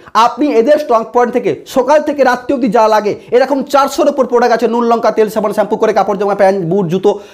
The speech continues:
মেয়েদের ছেলেদের ড্রেস, বাচ্চাদের ড্রেস, এ-, প্রচুর কিছু জিনিস আছে যা বলা সম্ভব নয়। তো যদি আমরা এই সংস্থা থেকে আমাদের কেনাকাটা করি, আরও একটা বার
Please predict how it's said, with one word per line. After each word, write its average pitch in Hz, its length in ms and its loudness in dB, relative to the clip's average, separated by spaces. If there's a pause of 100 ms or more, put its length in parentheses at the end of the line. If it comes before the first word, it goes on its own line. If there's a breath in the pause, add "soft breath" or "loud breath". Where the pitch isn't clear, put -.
(180 loud breath)
মেয়েদের 202 380 2
ছেলেদের 202 380 0
ড্রেস, 190 240 2
বাচ্চাদের 185 360 -2
ড্রেস, 220 200 0 (120)
এ-, 214 200 -2 (120)
প্রচুর 294 320 2
কিছু 240 180 -4
জিনিস 208 240 -4
আছে - 280 0 (440)
যা 208 180 2
বলা 202 260 2
সম্ভব 202 340 -2
নয়। 247 160 2 (720 soft breath)
তো 247 60 2
যদি 285 280 4
আমরা 214 360 2 (120)
এই 294 200 2
সংস্থা 262 380 2
থেকে 180 340 -4 (180 loud breath)
আমাদের 247 340 0
কেনাকাটা 214 380 0
করি, 160 280 -4 (920)
আরও 190 220 2
একটা 226 240 0
বার 190 180 0